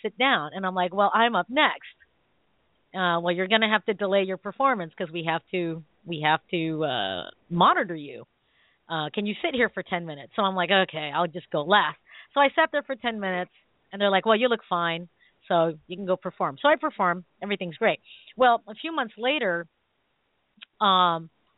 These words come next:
I used some chapstick, which I've never been allergic to at all. I mean, that's all I used. And it made my whole face break out. And then, uh, about another six months later, six to eight months later,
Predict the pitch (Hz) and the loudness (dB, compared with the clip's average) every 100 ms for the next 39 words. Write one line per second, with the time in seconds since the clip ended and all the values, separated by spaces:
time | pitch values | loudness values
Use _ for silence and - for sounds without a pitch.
0 | _ - 196 185 185 175 - 208 220 - | _ 2 4 6 2 -2 -8 -6 -6 -10
1 | _ 202 175 - 180 170 _ 262 302 - | _ -8 -6 -4 -2 -2 _ -4 -4 -10
2 | _ _ _ _ _ _ _ - 214 220 | _ _ _ _ _ _ _ 0 2 4
3 | 190 202 220 254 311 214 160 170 139 151 | 2 -2 0 2 2 0 -2 -2 -4 -12
4 | _ - 185 185 156 165 - 151 - _ | _ -6 -2 -2 -2 -12 -8 -8 -8 _
5 | _ 190 175 143 - - 180 175 160 190 | _ 4 4 4 0 -4 -2 -4 2 2
6 | 190 202 190 165 175 208 147 147 _ _ | 4 2 2 0 -4 -6 -6 -12 _ _
7 | _ _ 202 202 214 240 202 185 185 - | _ _ 0 2 4 2 2 0 -2 -4
8 | 226 214 196 - 247 247 254 285 330 _ | -2 0 -4 -4 -4 2 4 4 2 _
9 | _ _ _ _ _ _ _ _ - 202 | _ _ _ _ _ _ _ _ -2 2
10 | 202 202 196 190 190 190 185 180 175 175 | 6 6 8 6 4 0 0 2 0 -2
11 | 185 185 190 185 185 190 190 - 254 - | -4 2 2 2 0 -4 -6 -2 -4 0
12 | 220 190 - 170 165 - 202 - 196 - | -2 -2 -2 -2 -2 -4 -6 0 0 0
13 | 165 160 - 240 302 175 156 | -6 -6 0 2 4 2 2